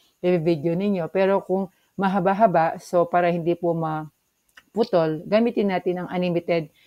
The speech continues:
screen recorder. Ito po yung kanyang icon. Kapag five minutes, ito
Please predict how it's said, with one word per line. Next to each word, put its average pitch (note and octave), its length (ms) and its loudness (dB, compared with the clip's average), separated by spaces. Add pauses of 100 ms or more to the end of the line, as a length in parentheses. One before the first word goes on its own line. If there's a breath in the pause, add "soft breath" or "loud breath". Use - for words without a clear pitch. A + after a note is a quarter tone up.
(120)
screen F#3+ 340 -2
recorder. E3 380 -2
Ito F3+ 240 -2
po F3+ 160 0
yung E3 240 -2
kanyang D#3 560 -4 (380)
icon. D3+ 580 -2
Kapag F#3 400 -2
five G3+ 160 4
minutes, G3 320 -2
ito F3+ 180 -2